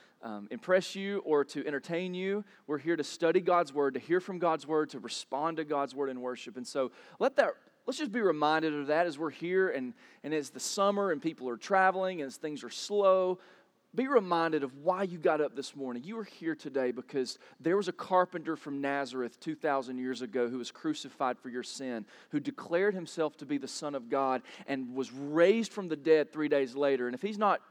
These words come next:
alive this morning, then I'm not gonna get up out of my bed, right? I mean, that's, if he's not alive, there's no point in being here. But we believe he is alive. We believe that Christ is risen, and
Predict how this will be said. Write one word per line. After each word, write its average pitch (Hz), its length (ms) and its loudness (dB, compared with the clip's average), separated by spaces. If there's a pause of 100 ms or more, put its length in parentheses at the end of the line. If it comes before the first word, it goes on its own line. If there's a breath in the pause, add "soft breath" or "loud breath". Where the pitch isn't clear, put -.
(180)
alive 165 520 6 (120)
this 135 240 -4
morning, 135 320 -4
then 139 140 0
I'm 170 120 2
not 160 200 -2
gonna 135 160 -6 (160)
get 139 120 2
up 131 140 0
out 123 140 0
of 113 60 -4
my 107 120 -6
bed, 98 320 -8
right? 185 300 6 (260 loud breath)
I 165 80 2
mean, 170 160 2
that's, 196 240 4 (220 loud breath)
if 143 100 -2
he's 226 160 4
not 240 180 10
alive, 208 360 8
there's 160 140 0
no 180 120 2
point 175 220 -2
in 143 80 -6
being 147 280 -2
here. 127 200 -6
But 139 160 0
we 156 100 2
believe 170 480 0
he 185 120 -4
is 165 260 0
alive. 147 500 0
We 139 80 -4
believe 143 380 -2
that 143 160 2 (240 loud breath)
Christ 175 440 4
is 135 140 -10
risen, 185 560 4 (300 loud breath)
and 131 360 0